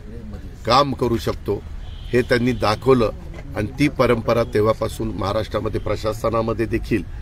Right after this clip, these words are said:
आणि सगळीकडंच चालायला लागली. परंतु अलीकडं मी सकाळी कराडला पण बोलत असताना सांगितलं की काही काही बाबतीमध्ये काही जणांचं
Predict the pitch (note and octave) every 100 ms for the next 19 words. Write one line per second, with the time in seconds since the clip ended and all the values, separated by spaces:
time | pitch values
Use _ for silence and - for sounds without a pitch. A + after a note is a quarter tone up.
0 | - - - G#2 - G#2 A2+ A#2+ A#2 A#2
1 | - G#2+ A2 G2+ G2+ G2+ B2 A2+ A#2 -
2 | - G#2 G#2+ A2 B2 C3 - - - -
3 | - G#2+ - G#2 A#2+ B2 A2 G#2 A2+ C3
4 | C#3+ B2+ G#2+ G2+ G#2 - G2 F#2+ G2+ F#2
5 | G2 - C3 - - - - - G#2+ -
6 | G2 G#2 B2+ B2+ G#2 G2 - G#2+ G2+ G#2+
7 | - - F2+ A2+ G#2+ G#2 G2 G2 - B2+